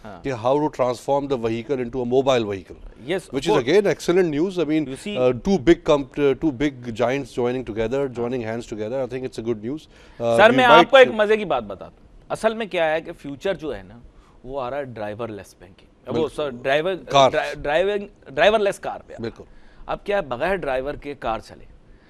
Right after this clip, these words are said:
Speaker 1: और इसकी मार्केट के ऊपर बहुत सी कंपनियां काम कर रही हैं। Almost, I'd say, majority of the top automakers are right now into buying into this idea।
Speaker 2: बिल्कुल।
Speaker 1: Google has been taking a position of leadership here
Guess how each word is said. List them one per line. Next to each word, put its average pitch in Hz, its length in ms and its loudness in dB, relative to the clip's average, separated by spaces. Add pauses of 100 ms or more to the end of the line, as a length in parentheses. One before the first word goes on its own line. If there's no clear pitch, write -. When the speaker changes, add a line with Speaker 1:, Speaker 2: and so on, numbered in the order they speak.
(160)
Speaker 1:
और 147 200 -4
इसकी 214 260 -8
मार्केट 147 400 -6
के 190 80 -6
ऊपर 180 140 -8
बहुत 143 320 -8
सी 180 120 -14
कंपनियां 135 420 -8
काम 104 240 -8
कर 101 140 -14
रही 143 200 -8
हैं। 170 140 -8 (560)
Almost, 135 360 -8 (180)
I'd 120 140 -10
say, 143 240 -6 (500)
majority 156 440 -2
of 135 140 -8
the 147 100 -6 (160)
top 160 160 0 (140)
automakers 139 540 -8 (160)
are 120 80 -8
right 120 280 -8
now 131 180 -14 (140)
into 135 140 -16
buying 120 540 -8
into 120 180 -12
this 107 200 -14
idea। 95 360 -18
Speaker 2:
बिल्कुल। - 220 -18 (560)
Speaker 1:
Google 175 300 0
has 156 200 -2
been 131 300 -8 (160)
taking 123 240 -10
a 101 100 -14
position 117 320 -12
of 104 100 -14
leadership 110 500 -12
here 104 240 -10